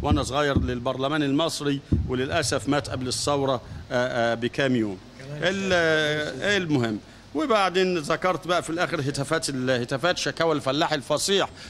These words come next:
الفلاح الفصيح لما يبقى بينه وبين الملك، آه، آه، م-، مسافة، فيقف، آه، من بعيد، أيها، عشان يقول له: "أيها الحاكم، "على من فنى ومن لم يفنى، إذا ذهبت إلى بحر العدل فإن الهواء لن يمزق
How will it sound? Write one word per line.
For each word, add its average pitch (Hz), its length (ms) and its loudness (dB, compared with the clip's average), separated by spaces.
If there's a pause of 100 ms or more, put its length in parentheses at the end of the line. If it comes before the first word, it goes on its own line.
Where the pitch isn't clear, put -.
الفلاح 147 360 2
الفصيح 143 480 0
لما 135 240 4
يبقى 156 240 2
بينه 151 360 6 (320)
وبين 147 280 4
الملك، 143 580 2 (200)
آه، 123 280 2 (420)
آه، 127 260 2
م-، 127 380 0
مسافة، 143 640 2 (320)
فيقف، 160 420 2 (200)
آه، 127 300 2
من 127 160 2
بعيد، 147 460 2
أيها، 147 480 2
عشان 160 340 0
يقول 165 240 2
له: 151 100 2
"أيها 160 260 4
الحاكم، 143 600 -2 (400)
"على 143 280 0
من 135 200 0
فنى 143 280 0
ومن 131 340 0
لم 127 180 2
يفنى، 131 360 0
إذا 120 160 -2
ذهبت 131 360 -2
إلى 127 240 0
بحر 135 240 -2
العدل 123 380 0 (320)
فإن 139 260 2
الهواء 131 460 0
لن 123 200 0
يمزق 123 420 0